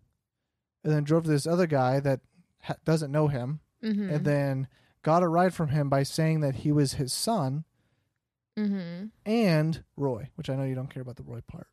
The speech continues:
Speaker 1: but so you say, "Give me one more day because I just did all this crazy stuff. And if we, if this <laughs> works, I'm gonna have to live with this guy thinking I'm his,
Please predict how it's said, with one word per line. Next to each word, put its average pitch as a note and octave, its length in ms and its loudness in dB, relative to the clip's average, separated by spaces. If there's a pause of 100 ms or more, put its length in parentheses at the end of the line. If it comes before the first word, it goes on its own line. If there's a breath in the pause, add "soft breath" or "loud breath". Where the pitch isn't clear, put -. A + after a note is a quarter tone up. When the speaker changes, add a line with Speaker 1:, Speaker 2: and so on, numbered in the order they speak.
(160)
Speaker 1:
but F2 280 -8 (1300)
so - 140 -2
you D3+ 80 4
say, D#3 160 2
"Give D#3+ 160 0
me F#3 80 4
one F3+ 160 4
more F3 140 2
day D3 240 4
because C3 280 -2
I D3 200 -2
just E3+ 160 -4
did E3 100 0
all D3 160 6
this E3 180 -2
crazy D#3+ 320 0
stuff. D#3+ 460 -2 (1300)
And D3 520 -2
if C#3+ 220 -6
we, D3 640 4
if D3 160 -2
this D#3+ 200 0
<laughs> - 0 -
works, E3+ 520 0 (100)
I'm D3 120 -2
gonna D#3+ 100 2
have F3 140 4
to D#3+ 100 0
live D3+ 320 2
with C#3+ 160 2
this D3 180 -2
guy C#3+ 200 2
thinking D3+ 360 -2
I'm C3+ 120 0
his, C3 220 -2